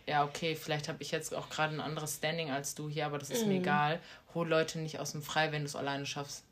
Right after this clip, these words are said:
Speaker 1: Das
Speaker 2: Ja.
Speaker 1: ist so, das ist so für mich so eingebrannt, weil dann mache ich auch mal einen Frühdienst oder einen Spätdienst alleine, weil ich nicht möchte, dass jemand seinen freien Tag für mich aufgibt. Also,
Speaker 2: Ja.
Speaker 1: weil ich mir denke, es geht,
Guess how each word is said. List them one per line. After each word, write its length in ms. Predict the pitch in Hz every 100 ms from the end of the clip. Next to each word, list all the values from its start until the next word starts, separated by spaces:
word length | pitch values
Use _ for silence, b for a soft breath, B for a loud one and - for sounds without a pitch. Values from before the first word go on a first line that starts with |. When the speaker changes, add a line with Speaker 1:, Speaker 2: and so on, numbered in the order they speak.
| -
Speaker 1:
Das 160 | - -
Speaker 2:
Ja. 60 |
Speaker 1:
ist 120 | 170
so, 240 | 170 165 160 B B B -
das 180 | 175 175
ist 120 | 180
so 80 | 190
für 140 | -
mich 160 | 190 180
so 100 | -
eingebrannt, 720 | - 190 185 180 156 185 214 B B B -
weil 240 | 165 165 170
dann 180 | 170
mache 160 | 175 175
ich 100 | 180
auch 60 | 165
mal 60 | 170
einen 80 | 160
Frühdienst 400 | - 196 180 156
oder 60 |
einen 80 | 156
Spätdienst 480 | - 190 180 170 -
alleine, 340 | 139 151 165
weil 120 | 156 160
ich 80 |
nicht 180 | 156 -
möchte, 300 | 185 196 - 160
dass 180 | 160 -
jemand 420 | 170 165 196 -
seinen 220 | 165 160
freien 280 | - 175 175
Tag 240 | - 180 180
für 140 | 160
mich 220 | 151 -
aufgibt. 480 | 135 - - 143 -
Also, 240 | - 160 175
Speaker 2:
Ja. 120 | 180 B B -
Speaker 1:
weil 120 | 165
ich 100 | 170
mir 80 | 180
denke, 300 | 180 180 190
es 220 | 165 -
geht, 360 | 170 196 254